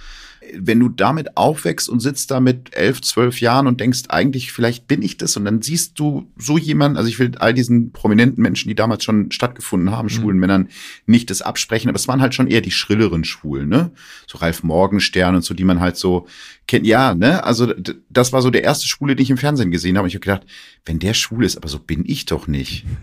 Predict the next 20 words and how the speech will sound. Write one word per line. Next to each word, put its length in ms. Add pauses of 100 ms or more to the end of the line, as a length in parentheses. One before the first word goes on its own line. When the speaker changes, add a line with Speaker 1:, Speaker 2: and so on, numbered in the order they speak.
(200)
Speaker 1:
Und 120
ich 120
hab 100
das 140
nicht 180
zusammengebracht. 560
Also 160
genau 220
das, 120
was 120
du 80
gerade 400 (480)
gesagt 480
hast. 160
Ich 100
glaube, 340 (840)
es 160
würde 180
schon 260
helfen, 640